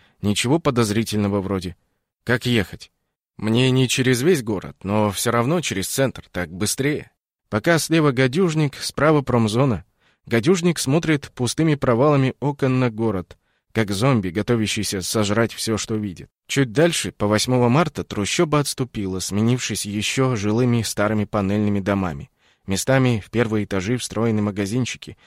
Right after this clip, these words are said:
причём совершенно анархично. Была квартира и вход в неё из подъезда, а тут с фасада дверь пробили и крыльцо пристроили, кто как сумел. Продукты, одежда, ломбард,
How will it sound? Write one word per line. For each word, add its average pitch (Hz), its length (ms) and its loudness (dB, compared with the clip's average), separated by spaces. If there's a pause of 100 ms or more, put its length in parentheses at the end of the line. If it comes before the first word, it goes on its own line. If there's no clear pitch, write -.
(140)
причём 113 340 -2
совершенно 120 640 -2
анархично. 113 720 -4 (600)
Была 156 280 2
квартира 147 640 0
и 92 120 -6
вход 143 260 -4
в - 80 -6
неё 120 260 0
из 101 160 -4
подъезда, 127 580 -2 (260)
а 101 120 -4
тут 170 220 -2
с - 60 -6
фасада 127 520 0
дверь 107 240 -4
пробили 117 560 -4 (300)
и 170 160 0
крыльцо 117 560 -2
пристроили, 101 800 -4 (280)
кто 123 280 2
как 110 240 -2
сумел. 101 420 -2 (400)
Продукты, 117 500 -2
одежда, 104 420 -2
ломбард, 92 520 -4